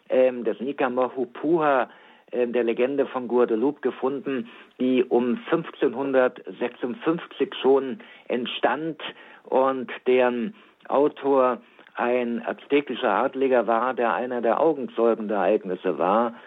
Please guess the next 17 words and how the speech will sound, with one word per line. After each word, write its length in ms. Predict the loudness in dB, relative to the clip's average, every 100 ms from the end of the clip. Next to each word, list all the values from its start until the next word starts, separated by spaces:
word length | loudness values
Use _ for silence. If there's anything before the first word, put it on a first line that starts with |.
| -20 -4
Man 100 | -2
hat 120 | 0
dann 80 | 0
noch 140 | 0 0
einen 200 | -2 -2
späteren, 640 | -2 0 2 0 0 -2
einen 300 | 2 2 0
früheren, 440 | 0 2 2 0
Entschuldigung, 580 | -6 -2 -2 0 0 0
Bericht 380 | 0 0 -2 -2
gefunden, 520 | -2 0 -2 0 0
den 200 | 2 2
der 100 | 0
Dolmetscher 600 | 2 2 2 -2 0 -4
von 220 | -2 -6 -2
Juan 320 | 0 2 0
Diego, 640 | 0 2 4 4 2 2